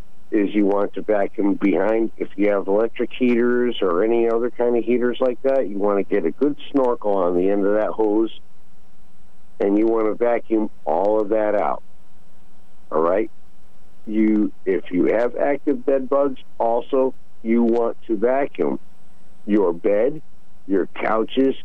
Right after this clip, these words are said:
any place that people sit for any length of time. All right? You wanna do that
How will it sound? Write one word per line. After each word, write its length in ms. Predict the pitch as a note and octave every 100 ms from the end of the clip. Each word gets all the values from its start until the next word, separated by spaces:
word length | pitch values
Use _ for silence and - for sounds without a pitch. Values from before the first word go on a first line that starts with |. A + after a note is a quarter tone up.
| -
any 280 | - B2 E3 - -
place 280 | D#3 D3 C#3+
that 180 | - -
people 380 | - C3+ C3 A2+ - - -
sit 200 | A2 - - - - - -
for 200 | - F#2 F2+
any 180 | C3
length 320 | C3 C3 B2+ C3+
of 140 | B2
time. 360 | B2 A#2+ F2+ B1 - - - - - - - - - - - - - -
All 100 | F#2+
right? 260 | F2+ B2 -
You 120 | A#2
wanna 280 | B2 C#3+ C3+
do 240 | C3 C3+ C3
that 240 | C3 C3